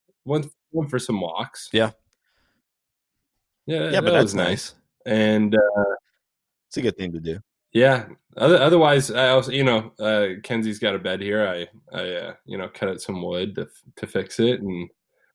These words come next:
Speaker 1: uh, you know, I've been using
Speaker 2: Cool.
Speaker 1: a lot of wood lately, and I've been feeling like a,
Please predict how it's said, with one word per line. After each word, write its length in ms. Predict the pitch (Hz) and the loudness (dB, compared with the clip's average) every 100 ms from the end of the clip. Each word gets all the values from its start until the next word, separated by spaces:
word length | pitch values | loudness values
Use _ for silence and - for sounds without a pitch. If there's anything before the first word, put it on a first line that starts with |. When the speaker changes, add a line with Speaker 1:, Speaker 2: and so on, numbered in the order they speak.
| _ _ _ _ _ _ - | _ _ _ _ _ _ -4
Speaker 1:
uh, 60 | 98 90 - - 90 - - | -2 -2 -6 -10 -10 -10 0
you 140 | 117 | 4
know, 140 | 135 | 6
I've 80 | 143 | 6
been 140 | 202 170 | 6 6
using 220 | 165 131 | 8 6
Speaker 2:
Cool. 80 | 110 | 6
Speaker 1:
a 20 | |
lot 160 | 104 120 | 6 4
of 100 | 95 | 6
wood 220 | 98 113 | 6 6
lately, 360 | 120 131 135 | 6 6 6
and 100 | 123 | 6
I've 120 | 101 98 | 4 0
been 140 | 101 | -4
feeling 300 | - 104 101 | 0 0 0
like 200 | 92 90 | -2 -6
a, 380 | 90 82 85 | -6 -6 -8